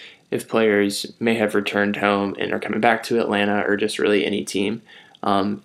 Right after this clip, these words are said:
across both leagues. So M L S and N W S L starting to come back, um, making baby steps, and we will see how that goes,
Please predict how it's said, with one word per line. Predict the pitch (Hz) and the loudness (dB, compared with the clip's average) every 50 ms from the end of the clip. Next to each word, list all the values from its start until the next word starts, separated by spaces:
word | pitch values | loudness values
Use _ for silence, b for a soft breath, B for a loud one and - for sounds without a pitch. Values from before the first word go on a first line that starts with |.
| _ | _
across | - - - - 107 104 104 - - | -12 -4 0 2 2 2 2 0 -2
both | - 101 101 104 104 - | 0 0 0 0 0 -2
leagues. | 107 104 113 117 120 117 - - - - - - | -4 -2 -2 -2 -4 -4 -6 -10 -12 -12 -12 -12
So | - - - 104 101 101 101 101 104 104 B B B B B B B | -8 -4 0 0 2 2 2 2 0 -2 B B B B B B B
M | - 135 | 0 2
L | 135 131 | 4 4
S | 127 127 123 | 4 4 2
and | 120 120 | 2 2
N | 117 | 2
W | 113 113 | 0 2
S | - | 2
L | 120 113 113 | 2 2 2
starting | 107 - - - - - 131 151 170 175 165 | 2 0 -2 0 2 4 4 4 4 2 0
to | 170 | 0
come | 170 - 180 160 | 0 0 2 4
back, | 156 156 156 151 147 - - - - - | 4 4 4 4 2 -2 -6 -12 -8 -4
um, | - 120 113 110 110 107 107 104 101 110 | -2 0 0 0 0 0 -2 -2 -2 0
making | 113 110 110 110 110 107 | 0 0 0 -2 0 2
baby | 110 110 107 110 110 | 2 2 2 2 -2
steps, | - - - 107 101 - - - - B B B B B B B B B _ | -2 0 0 0 0 0 -4 -10 -12 B B B B B B B B B _
and | - 113 113 110 110 113 | -4 0 0 2 2 2
we | 120 | 2
will | 117 113 107 | 2 0 0
see | - - - 117 113 | -2 -2 0 0 0
how | - 101 104 | 0 0 2
that | 104 110 120 - | 2 2 2 2
goes, | - 160 160 170 185 185 - - | 2 2 2 2 0 -2 -4 -8